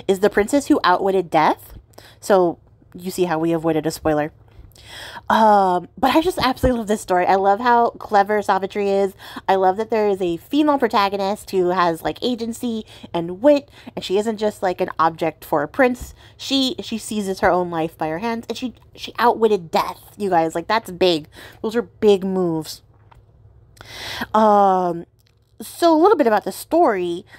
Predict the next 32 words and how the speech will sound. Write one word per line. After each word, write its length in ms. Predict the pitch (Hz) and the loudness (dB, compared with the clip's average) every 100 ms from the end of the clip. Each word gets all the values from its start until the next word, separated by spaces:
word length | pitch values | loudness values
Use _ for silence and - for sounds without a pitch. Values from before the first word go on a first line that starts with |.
| - - | -20 -8
Um, 300 | 208 214 208 | -2 2 2
the 100 | 208 - | 2 2
oldest 320 | 269 359 - | 4 4 2
version 300 | 214 208 208 | 0 0 -2
I 180 | 165 180 | 0 2
was 140 | 208 | 2
able 180 | 208 202 | 2 0
to 80 | 208 | -2
track 260 | 202 202 - | -2 -4 0
down, 240 | 196 190 | 2 2
and 100 | 185 | -2
I 100 | 165 - | -6 -4
believe 460 | 185 180 226 240 - | -2 0 2 0 2
is 300 | 196 190 190 | 2 2 -2
the 140 | 196 | -4
oldest 320 | 175 175 185 | -2 0 -2
version, 400 | 170 170 185 220 | -2 -4 -4 -8
is 280 | - 190 175 | 0 0 0
found 240 | 190 185 214 | -2 -4 -2
in 100 | 240 | -2
the 80 | |
Vana 320 | 196 175 180 180 | 0 2 2 0
Parva 540 | 165 165 226 330 359 - - - - | 0 2 4 2 0 -6 -18 -18 0
of 300 | 190 185 175 | 4 6 4
the, 400 | 190 180 170 180 - | -2 -2 -4 -10 -10
ooh, 200 | 180 208 | 0 2
this 180 | 180 185 | 2 -2
one's 120 | 185 | -4
hard, 240 | 165 147 - - - - | -4 -4 -8 -20 -20 -10
the 420 | 202 190 185 180 - | -6 -4 -4 -6 -8
Mahabhatra, 1080 | 185 202 214 277 180 175 - - 339 392 427 - _ _ 180 175 _ | 2 2 4 0 2 0 -2 -2 -2 0 -2 -8 _ _ -14 -14 _
Mahabharata, 840 | 185 180 185 180 185 190 - 269 | -4 0 0 2 2 0 -2 -6